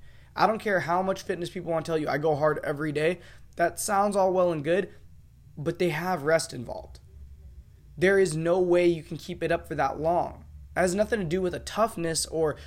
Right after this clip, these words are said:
a mindset or a motivation. It has to do with the fact that that is not what it is. If you are going hard all the time, then you don't,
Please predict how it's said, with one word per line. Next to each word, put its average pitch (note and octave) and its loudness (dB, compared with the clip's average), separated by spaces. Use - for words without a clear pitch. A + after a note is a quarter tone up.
a - -2
mindset E3 0
or D#3 2
a C#3+ 4
motivation. D#3+ 0
It F3 0
has G#3 0
to G#3 -6
do G#3+ -4
with G#3 -4
the G3 -8
fact G3+ -2
that E3 -8
that F3 2
is D#3+ -4
not E3+ 0
what D#3 0
it D#3+ -4
is. E3+ -2
If F3+ 0
you G3 0
are G3+ 8
going F#3 4
hard F#3+ 2
all F3+ 0
the F3 -2
time, F#3+ 0
then D#3+ -2
you D#3+ -6
don't, F3 4